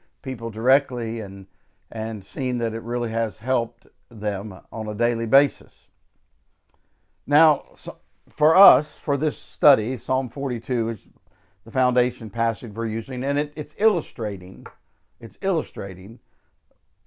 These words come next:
what we experience as a believer. Let me say this, please.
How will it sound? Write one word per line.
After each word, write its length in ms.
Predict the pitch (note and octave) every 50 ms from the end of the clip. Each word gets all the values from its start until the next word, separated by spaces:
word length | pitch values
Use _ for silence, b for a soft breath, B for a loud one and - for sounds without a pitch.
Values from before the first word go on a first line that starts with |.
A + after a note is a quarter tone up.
| _ _ _ _
what 220 | - B2+ C#3 C#3+ C3+
we 100 | C#3 C#3+
experience 480 | C3+ - - - D#3 C#3+ C3 C3 -
as 160 | C#3 A#2+ A2 A2
a 60 | A2+
believer. 480 | A2+ C3 D3 E3 E3 A#2 F2+ - - - _ _ _ _ _ _ _ _ _ _ _ _ _ _ _ _ _ _ _ _ - - -
Let 260 | C3+ D3 E3+ F3 C#3+
me 100 | C#3 B2
say 300 | A2 - - D#3 D#3 D3+
this, 240 | B2+ G#2+ F#2+ F2+ -
please. 400 | - - G#2 G2+ F2 D2+ - _